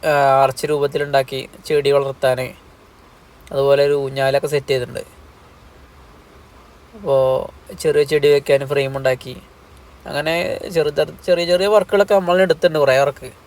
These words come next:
അപ്പോൾ ഇങ്ങനത്തെ സിറ്റ് ഔട്ടൊക്കെ ഉണ്ടാക്കുക, ചെറിയ സിറ്റ് ഔട്ടൊക്കെ ഉണ്ടാക്കുകയാണെങ്കിൽ ഇങ്ങനത്തെ വർക്കൊക്കെ ചെയ്ത് കഴിഞ്ഞാൽ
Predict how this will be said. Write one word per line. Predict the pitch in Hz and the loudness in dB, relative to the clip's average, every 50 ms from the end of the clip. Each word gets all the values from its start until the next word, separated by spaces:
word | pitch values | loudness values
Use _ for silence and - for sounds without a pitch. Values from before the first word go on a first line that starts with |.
| - - - - - - - - - - - - - - 175 | -20 -20 -20 -20 -20 -20 -20 -20 -20 -20 -20 -16 -10 -10 -6
അപ്പോൾ | 165 156 147 147 143 143 143 - - | -2 0 2 2 2 2 0 0 -2
ഇങ്ങനത്തെ | - - 160 160 151 180 180 175 | -4 -4 -4 0 2 2 2 2
സിറ്റ് | 196 190 - 180 175 | 0 -2 2 2 4
ഔട്ടൊക്കെ | 170 185 180 190 185 | 4 4 2 2 2
ഉണ്ടാക്കുക, | 180 180 175 175 185 185 - - - - - - - | 2 2 2 2 0 -2 -2 -4 -8 -16 -12 -4 -2
ചെറിയ | 185 170 180 180 175 | -2 0 0 0 -2
സിറ്റ് | 180 175 180 175 | 0 2 2 2
ഔട്ടൊക്കെ | 165 170 175 170 180 170 156 - - - - - 185 | 4 4 2 2 2 0 0 0 -4 -12 -18 -6 0
ഉണ്ടാക്കുകയാണെങ്കിൽ | 170 165 160 165 175 165 165 156 143 131 - - - - - - - - - - - - - - _ - - - - - - - - - - - - - - - - - - - - - - - | 0 0 2 2 0 -2 -2 -2 -4 -4 -6 -8 -12 -20 -20 -20 -20 -20 -20 -20 -20 -20 -20 -20 _ -20 -20 -20 -20 -20 -20 -20 -20 -20 -20 -20 -20 -20 -20 -20 -20 -20 -20 -20 -20 -20 -20 -14
ഇങ്ങനത്തെ | 147 147 147 143 151 170 170 | -10 -10 -4 0 2 4 4
വർക്കൊക്കെ | 151 - - 170 160 170 160 170 | 4 4 2 0 0 0 -2 -2
ചെയ്ത് | 165 160 160 | 2 4 4
കഴിഞ്ഞാൽ | 156 151 147 156 143 | 2 2 2 0 0